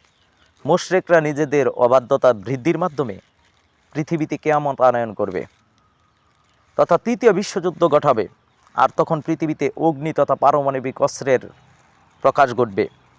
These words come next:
প্রকাশ পাবে, যা পৃথিবীর দুই তৃতীয়াংশ মানুষকে ধ্বংস করবে। তারপরে আল্লাহ তাআলা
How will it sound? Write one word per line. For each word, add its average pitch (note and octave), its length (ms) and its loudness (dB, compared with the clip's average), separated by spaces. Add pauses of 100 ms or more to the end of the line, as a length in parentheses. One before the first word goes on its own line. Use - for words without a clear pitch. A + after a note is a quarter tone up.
(340)
প্রকাশ D3 420 2 (100)
পাবে, C3+ 260 4
যা A2+ 160 2
পৃথিবীর D3 560 -6
দুই E3+ 200 -6
তৃতীয়াংশ E3 500 -4
মানুষকে D3+ 680 -2 (880)
ধ্বংস D#3 260 2
করবে। G#2+ 360 -2 (140)
তারপরে C#3+ 420 2
আল্লাহ C#3+ 280 4
তাআলা D#3+ 460 4